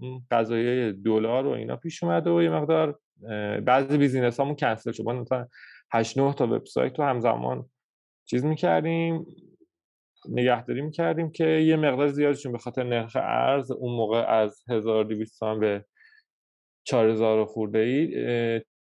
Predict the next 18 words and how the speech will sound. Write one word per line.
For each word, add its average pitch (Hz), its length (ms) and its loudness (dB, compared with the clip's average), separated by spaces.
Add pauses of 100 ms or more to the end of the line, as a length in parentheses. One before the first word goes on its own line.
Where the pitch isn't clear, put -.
(280)
ترکیدن 98 640 -2
دیگه. 95 140 -6
مثلاً 113 320 0
رپید 101 200 -4
ورد 101 320 0
و 98 60 0
اینا 101 580 -4
کلاً 101 200 -2
ترکیدن. 110 640 -2
ما 110 180 2
مثلاً 107 200 0
نمایندگی 101 560 0
دانلود 104 400 0
منیجر 95 440 -2
رو 131 100 -2
داشتیم 110 460 -8
و 92 160 -6
نمی‌دونم - 480 -6